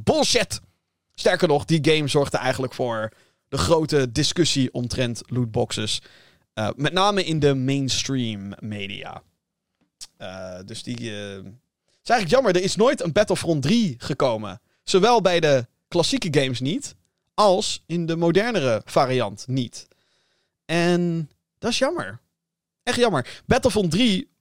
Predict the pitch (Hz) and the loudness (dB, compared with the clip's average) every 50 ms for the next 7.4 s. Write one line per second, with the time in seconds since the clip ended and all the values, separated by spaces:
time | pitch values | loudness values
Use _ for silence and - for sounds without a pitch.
0 | _ _ _ 160 - - - 175 - - 165 139 156 - - 180 170 175 165 165 | _ _ _ -4 -2 0 0 0 -2 -2 -4 -4 -4 -2 -2 -2 -2 0 0 0
1 | 160 143 190 202 - 156 - 175 185 160 131 147 202 202 - 131 127 143 185 196 | 2 2 2 2 0 -2 -2 -2 -2 -2 0 -2 -2 -2 -2 0 2 2 2 2
2 | - - - - 190 190 202 180 185 175 170 165 165 156 - _ _ _ _ _ | 2 -2 -2 0 0 0 2 2 0 -2 -2 -4 -4 -6 -10 _ _ _ _ _
3 | _ _ _ _ _ _ _ _ _ _ _ _ _ _ _ _ _ - - - | _ _ _ _ _ _ _ _ _ _ _ _ _ _ _ _ _ -6 -2 0
4 | 247 254 208 165 127 131 131 - - 127 120 - 117 107 98 98 95 98 117 - | 2 4 4 4 2 0 0 0 -2 -4 -2 0 0 0 0 -2 -4 -8 -10 -14
5 | _ _ _ _ _ _ - 131 - 202 185 202 240 277 - - 196 151 226 - | _ _ _ _ _ _ -4 0 2 4 4 4 4 4 2 0 2 2 2 0
6 | 214 180 - 202 185 160 135 151 214 226 202 - 185 240 208 - - 151 143 135 | 0 2 4 4 4 4 2 0 0 0 2 4 2 4 4 4 2 4 4 2
7 | 127 131 127 - 131 127 117 | 2 0 -2 -2 -4 -4 -4